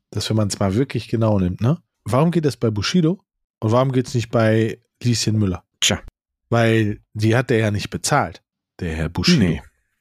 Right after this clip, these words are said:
Speaker 1: Sondern die haben wir ja bezahlt. So, warum, und der hat gesagt, so, „Ja, hier,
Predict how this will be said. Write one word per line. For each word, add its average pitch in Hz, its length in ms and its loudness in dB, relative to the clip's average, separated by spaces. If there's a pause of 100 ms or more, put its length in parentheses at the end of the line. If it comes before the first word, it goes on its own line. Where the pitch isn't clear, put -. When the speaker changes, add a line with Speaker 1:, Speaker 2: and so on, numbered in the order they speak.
(180)
Speaker 1:
Sondern 82 380 0
die 92 160 2
haben 113 160 2
wir 143 140 4
ja 110 60 -2
bezahlt. - 480 -14 (460)
So, 98 200 -2
warum, 120 280 2
und 113 180 -2
der 143 100 4
hat 202 140 0
gesagt, 123 280 0
so, 120 60 -2
„Ja, 123 140 4
hier, 123 400 0